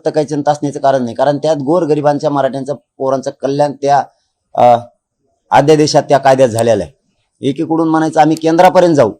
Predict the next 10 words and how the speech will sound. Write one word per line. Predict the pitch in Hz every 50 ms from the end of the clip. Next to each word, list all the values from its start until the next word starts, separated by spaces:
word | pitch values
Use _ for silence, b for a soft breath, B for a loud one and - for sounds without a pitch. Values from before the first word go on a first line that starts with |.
| _ _ _ _ _ _ _ _ _ _ _ _ _ _ _ _ _ _ _ - _ _ _ -
म्हणजे | 123 135 143 175 170
तुमच्यातच | 175 - 160 156 165 - - 175 180 185 190 - - - -
दोन | 135 127 139 160 180 185 175
भूमिका | 147 147 156 151 - 165
असल्याची, | 156 147 151 151 151 135 135 151 147 131
अ, | 120
भूमिका | 123 117 123 135 143 147 139 147
आम्हाला | 143 131 135 139 139
सरळ | 135 - - 143 156 160
दिसती. | 143 131 - - - 107 98 -